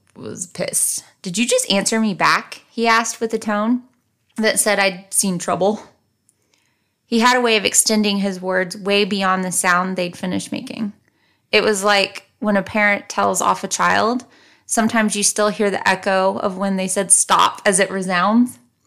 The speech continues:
It wasn't like that with this guy. It was something more and intentional.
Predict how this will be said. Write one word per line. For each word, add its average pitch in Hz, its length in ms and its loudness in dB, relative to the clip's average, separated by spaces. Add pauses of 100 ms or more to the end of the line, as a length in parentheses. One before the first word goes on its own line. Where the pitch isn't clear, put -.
(320)
It 214 340 2
wasn't 196 280 2
like 185 260 0
that - 240 2 (100)
with 190 160 -6
this 196 160 -2
guy. - 400 -2
It - 160 -4
was 196 160 -2
something 185 560 -4
more 185 560 0 (480)
and 190 100 0
intentional. 175 680 -2